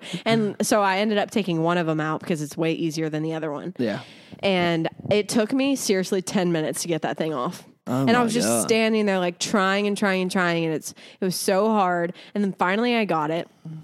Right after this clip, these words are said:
Speaker 1: And then I go sit down for, to take my stupid picture, and I'm pissed at this lady.
Speaker 2: <laughs>
Speaker 1: And she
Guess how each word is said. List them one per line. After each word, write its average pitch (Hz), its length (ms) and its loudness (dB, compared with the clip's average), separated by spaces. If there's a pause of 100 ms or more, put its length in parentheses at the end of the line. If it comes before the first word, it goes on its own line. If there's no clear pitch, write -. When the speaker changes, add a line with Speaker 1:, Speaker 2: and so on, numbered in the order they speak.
(260)
Speaker 1:
And 185 100 0
then 180 60 2
I 175 100 2
go 185 200 2
sit 196 300 -2
down 175 360 0
for, 175 200 -2
to 175 200 -4
take 175 180 0
my 165 140 0
stupid 196 500 0
picture, 180 300 0
and 170 80 0
I'm 170 100 -2
pissed 214 320 -2
at 185 80 -6
this 180 200 -4
lady. 165 380 0 (340)
Speaker 2:
<laughs> - 340 -2
Speaker 1:
And 208 420 2
she 208 580 2